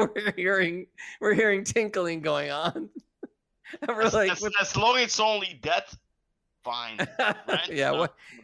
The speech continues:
Speaker 1: it wasn't anything else, luckily, but that was, that was pretty
Speaker 2: Oh,
Speaker 1: funny.
Speaker 2: now I got that mental image in my mind. I, uh,
Speaker 1: <laughs>
Speaker 2: that's not good. Uh,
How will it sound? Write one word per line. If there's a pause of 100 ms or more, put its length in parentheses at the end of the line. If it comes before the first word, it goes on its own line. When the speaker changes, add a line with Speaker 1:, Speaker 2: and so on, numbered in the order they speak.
(160)
Speaker 1:
it
wasn't
anything
else,
luckily,
but
that
was,
that
was
pretty
Speaker 2:
Oh,
Speaker 1:
funny. (400)
Speaker 2:
now
I
got
that
mental
image
in
my
mind.
I, (100)
uh, (180)
Speaker 1:
<laughs>
Speaker 2:
that's (200)
not (280)
good. (800)
Uh,